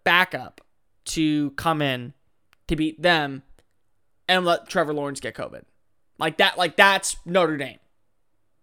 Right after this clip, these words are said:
Just saying that. Nothing against Notre Dame. Nothing against the fact that Notre Dame is a historic program, which they are. I grew up in a Notre Dame household, but at the same time, let's get facts straight. Recruiting, A and M wins.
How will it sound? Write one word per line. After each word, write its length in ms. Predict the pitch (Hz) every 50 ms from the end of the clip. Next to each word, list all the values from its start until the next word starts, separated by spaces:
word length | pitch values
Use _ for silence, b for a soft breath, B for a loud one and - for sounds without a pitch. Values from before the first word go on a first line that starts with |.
| _ _ _ _ -
Just 180 | 160 196 196 -
saying 240 | - 190 160 143 123
that. 180 | 110 95 - _ _ _ _ _ _ _ _ _ -
Nothing 320 | 165 180 202 208 202 247
against 260 | 247 233 240 233 -
Notre 200 | 233 240 240 240
Dame. 320 | 220 202 180 175 175 175 170 b b b b b b b -
Nothing 520 | 151 160 175 180 190 196 196 - 233 226
against 260 | 220 202 208 214 -
the 60 | 202 202
fact 280 | - 196 185 180 180
that 120 | - 170 160
Notre 260 | 165 165 170 170 170
Dame 200 | 165 165 165 165
is 120 | 160 143
a 140 | 147 139 127 - -
historic 420 | - - - - 180 190 190 -
program, 460 | - 180 165 160 143 160 160 160 151 b b b b b
which 220 | - 160 156 -
they 140 | 190 180 170
are. 300 | 160 156 160 160 156 B B B B
I 100 | - 143
grew 160 | 143 160 180
up 80 | 190 180
in 80 | 196
a 60 | 180 170
Notre 260 | 160 165 165 165 156
Dame 180 | 156 147 143
household, 560 | 135 147 190 196 196 - - 202 196 190 165 - _ _
but 200 | - 190 190 185
at 60 | 175 151
the 60 | 160
same 280 | - - 180 180 175
time, 380 | 160 - 175 180 180 180 175 160 b b b b -
let's 180 | 151 156 151
get 140 | - 175 160
facts 300 | - 170 151 147 143 -
straight. 260 | - 147 131 - - _ _ _ _ _ _ _ _ _ _ _ _ _ _ _ _ _ _ _ _ _ _ _ _ -
Recruiting, 680 | 151 165 - - - 190 208 233 233 254 254 269 269 - _ _ -
A 200 | 165 170 180 185
and 60 | 190
M 200 | 190 196 196 185
wins. 460 | 160 143 131 - - - - - -